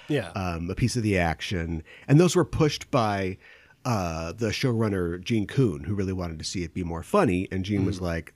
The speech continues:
Speaker 2: "Star Trek can't be funny," for the reasons that we have stated on this show. But there's something else about, like, the people who were making Trek at that time, like,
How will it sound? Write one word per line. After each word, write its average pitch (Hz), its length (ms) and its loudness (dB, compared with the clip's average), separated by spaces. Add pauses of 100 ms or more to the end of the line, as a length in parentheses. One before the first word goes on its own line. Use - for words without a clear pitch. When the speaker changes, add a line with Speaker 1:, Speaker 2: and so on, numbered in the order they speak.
Speaker 2:
"Star 117 180 0
Trek 98 180 -2
can't 87 200 -4
be 80 80 -6
funny," 82 400 -4 (260)
for 131 240 0
the 95 120 -4
reasons 85 360 -4
that 78 120 -8
we 82 100 -6
have 76 100 -6
stated 82 340 -6
on 82 180 -8
this 80 120 -8
show. 85 400 -2 (460)
But 156 100 2
there's 175 140 4
something 220 260 2
else 196 160 0
about, 151 280 4
like, 127 240 2
the 120 60 -4
people 139 320 -2
who 120 100 -2
were 101 140 2
making 104 440 0
Trek 113 400 -2
at 104 180 -6
that - 220 -8
time, 127 340 0
like, 87 220 -4